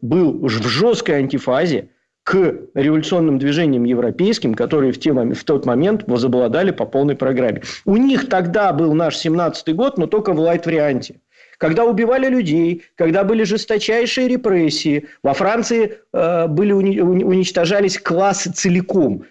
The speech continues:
То есть, если ты говоришь, террор после революции там уничтожал какую-то часть людей, во Франции уничтожали целиком, включая царя,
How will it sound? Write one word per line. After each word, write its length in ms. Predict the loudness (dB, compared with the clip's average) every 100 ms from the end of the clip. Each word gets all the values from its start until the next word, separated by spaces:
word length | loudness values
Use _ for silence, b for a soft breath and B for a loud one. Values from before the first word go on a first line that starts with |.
| B
То 80 | 0
есть, 160 | 0 0
если 300 | -2 -2 -4
ты 120 | -2
говоришь, 480 | 0 2 0 -2 -2
террор 380 | 0 2 0 0
после 300 | -4 -2 0
революции 580 | 2 2 2 0 -2 -2
там 200 | 0 0
уничтожал 600 | 0 0 -2 0 0 -2 B
какую-то 400 | -4 0 0 0
часть 400 | 0 0 0 0
людей, 240 | -2 0 -2
во 120 | -2
Франции 360 | 0 -2 0
уничтожали 720 | 0 0 0 0 -2 0 0 0
целиком, 720 | -4 -2 0 0 0 0 -4 B
включая 480 | -2 0 2 0 0
царя, 440 | 0 0 0 -4